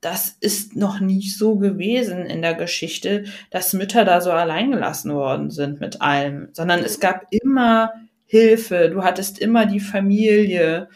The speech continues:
Speaker 1: ähm,
Speaker 2: Ja, man
Speaker 1: und,
Speaker 2: sagt nicht
Speaker 1: äh,
Speaker 2: umsonst, es braucht ein Dorf,
Speaker 1: ja.
Speaker 2: um ein Kind großzuziehen, ne? Und das hat
Speaker 1: Absolut.
Speaker 2: sich halt gesellschaftlich halt völlig anders in eine ganz, ganz andere Richtung entwickelt, dass das halt so teilweise wie verpönt ist,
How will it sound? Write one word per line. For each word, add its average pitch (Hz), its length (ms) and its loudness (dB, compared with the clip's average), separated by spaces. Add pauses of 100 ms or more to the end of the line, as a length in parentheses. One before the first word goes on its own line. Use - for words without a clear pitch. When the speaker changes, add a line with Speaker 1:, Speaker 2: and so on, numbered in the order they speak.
(360)
Speaker 1:
ähm, 165 580 -2 (640)
Speaker 2:
Ja, 185 80 -2
man 185 140 2
Speaker 1:
und, 185 80 2
Speaker 2:
sagt 160 180 0
nicht 180 140 -2
Speaker 1:
äh, 175 40 0
Speaker 2:
umsonst, 180 320 -4
es 175 140 -14
braucht 156 240 -8
ein 160 100 -8
Dorf, 170 300 0
Speaker 1:
ja. 151 180 0
Speaker 2:
um 147 60 -8
ein 139 260 -8
Kind 151 240 -4
großzuziehen, 139 800 -12
ne? 233 200 -6
Und 170 100 -12
das - 140 -16
hat 170 100 0
Speaker 1:
Absolut. 226 720 4
Speaker 2:
sich - 60 -8
halt 160 100 -8
gesellschaftlich 175 720 -6
halt 156 240 -8 (100)
völlig 190 380 -8
anders 180 340 -6
in 165 60 -10
eine 156 100 -6
ganz, 190 240 -8
ganz 175 160 -8
andere 170 340 -4
Richtung 233 280 -4
entwickelt, 151 480 -4
dass 165 120 -6
das - 220 -8
halt 156 160 -4 (300)
so 165 200 -10
teilweise 170 600 -4
wie 156 260 -6 (240)
verpönt 214 760 -2
ist, 196 360 -6